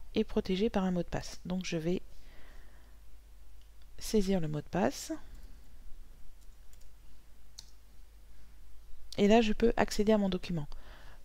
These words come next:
Ce type de mot de passe sera à mettre sur des fichiers P D F confidentiels que vous souhaitez, par exemple, envoyer par mail ou transférer à quelqu'un grâce à une clé U S B ou par AirDrop, et cetera.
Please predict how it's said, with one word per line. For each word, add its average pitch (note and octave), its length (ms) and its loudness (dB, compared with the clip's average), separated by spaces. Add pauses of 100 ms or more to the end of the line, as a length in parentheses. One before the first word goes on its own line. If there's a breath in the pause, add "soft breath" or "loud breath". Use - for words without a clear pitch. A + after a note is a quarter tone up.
Ce - 160 4
type A#3 240 4
de A#3 80 6
mot G#3 140 8
de - 80 -2
passe B3+ 460 8
sera G3 420 4
à - 180 2
mettre G3+ 380 4
sur G3+ 300 0
des F#3+ 120 6
fichiers - 320 2
P F#3 140 2
D F3 200 10
F - 200 2 (420 soft breath)
confidentiels E3+ 680 4
que A#3 80 2
vous F3+ 140 2
souhaitez, G#3 300 6
par E3+ 140 4
exemple, F#3+ 320 2
envoyer F3 340 6
par D#3+ 200 2
mail G3+ 340 8 (420 loud breath)
ou G#3+ 220 4
transférer F#3+ 460 2
à F3+ 80 6
quelqu'un G3+ 500 4
grâce F3 280 2
à - 20 4
une E3 100 2
clé - 160 8
U E3 100 4
S D3+ 160 0
B A3+ 280 10 (500 loud breath)
ou G#3 100 4
par F#3+ 200 6
AirDrop, E3 440 6
et F3+ 60 6
cetera. - 400 0